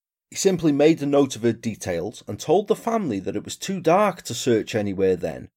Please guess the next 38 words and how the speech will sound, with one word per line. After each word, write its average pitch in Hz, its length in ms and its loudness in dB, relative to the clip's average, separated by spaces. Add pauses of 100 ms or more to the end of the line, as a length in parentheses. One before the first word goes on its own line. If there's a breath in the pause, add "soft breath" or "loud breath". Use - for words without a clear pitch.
plus - 400 -10
where 113 220 4
do 113 100 -6
you 95 120 -8
start 101 400 -2
looking, 113 460 -6 (300)
and - 140 -12
police 202 400 -4
would 110 120 -2
have 110 120 0
a 107 40 0
look 160 280 -2
for 107 140 -4
her 85 80 -2
first 165 440 0
thing 160 140 -2
in 160 140 -2
the 151 40 -2
morning 156 540 0 (180)
before 101 320 -2
leaving. 90 520 -6 (1500)
That 196 220 2
evening, 127 440 -2
Gail 127 380 4
stayed 143 480 0
with 92 160 -6
her 95 80 -2
mother 110 460 -2 (120)
and 110 140 -6
even 165 280 -4
slept - 480 -2
in 110 140 -4
the 107 60 -6
same 147 380 -2
bed 123 420 0
to - 100 -12
comfort 110 520 -8
her. 80 140 -6